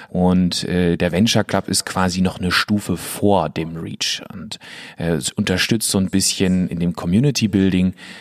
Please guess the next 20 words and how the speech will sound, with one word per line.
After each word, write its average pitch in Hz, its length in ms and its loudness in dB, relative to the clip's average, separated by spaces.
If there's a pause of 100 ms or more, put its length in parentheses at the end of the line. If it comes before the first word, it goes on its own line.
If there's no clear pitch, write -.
(120)
Wir 92 80 -6
haben 101 80 2
den 92 120 4
Venture 101 280 2
Club 92 260 -2
eine 90 140 -6
Zeit - 320 -4
lang 87 160 -4
auch - 160 -10
als - 240 -6
Community 101 500 2
Builder 117 380 2
bezeichnet, 95 640 -2
der 85 80 -2
die 82 100 -4
Gründerszene 104 640 2
hier 90 240 2
ein 87 60 0
bisschen 87 240 -2
unterstützt, 82 580 -2